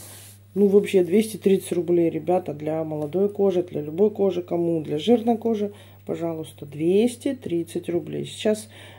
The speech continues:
я посмотрела на все тоники лореалевские, там, да, гарнировские, ну, пятьсот рублей. Крем для век Royal Velvet, тоже хвалёный крем.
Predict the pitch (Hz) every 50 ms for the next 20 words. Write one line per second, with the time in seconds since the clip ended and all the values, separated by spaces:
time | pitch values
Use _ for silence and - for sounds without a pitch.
0 | - - - 185 190 190 190 196 190 - 202 190 196 185 190 196 180 175 175 170
1 | 170 175 175 - 202 190 185 - 247 254 277 269 262 254 247 - 254 254 254 247
2 | 240 240 240 233 240 233 233 226 220 214 220 - - 214 208 202 - 202 202 196
3 | 196 190 190 185 185 180 180 180 185 196 196 190 175 165 180 180 180 180 180 175
4 | 170 175 170 - - - 175 175 180 185 175 160 156 160 - - - 196 196 -
5 | - - 226 226 226 - 208 185 185 196 190 185 185 180 - - - - - -
6 | - - - - _ _ _ _ - - - - - - - - - - - -
7 | - - - - - - - 202 226 233 233 220 220 214 202 208 233 233 233 220
8 | 202 202 196 196 196 185 185 185 180 165 180 175 175 - - 185 175 170 180 175
9 | - 175 180 175 175 175 175 175 170 175 - 220 226 247 285 285 285